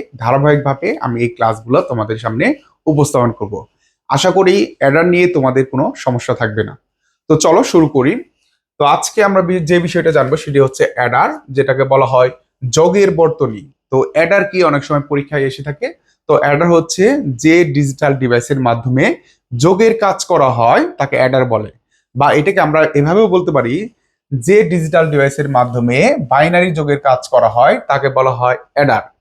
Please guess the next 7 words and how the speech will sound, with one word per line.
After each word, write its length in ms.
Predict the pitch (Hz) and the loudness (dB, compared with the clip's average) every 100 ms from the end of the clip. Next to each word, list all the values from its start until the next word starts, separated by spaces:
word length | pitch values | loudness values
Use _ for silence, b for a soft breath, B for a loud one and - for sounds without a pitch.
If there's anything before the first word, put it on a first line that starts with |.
| _ _ _ - | _ _ _ -4
অ্যাডারের 420 | 151 208 208 208 | 0 2 2 2
বাংলা 320 | 147 147 160 165 190 - | 0 0 2 2 0 -4
যেটা 220 | 147 143 147 | -8 -4 -4
যদি 220 | 143 147 143 | -4 -4 -4
বুঝি 360 | 135 131 151 202 | -4 -4 -6 -4
তাহলে 200 | 151 127 135 135 | 0 0 2 0
হচ্ছে 200 | 131 | -4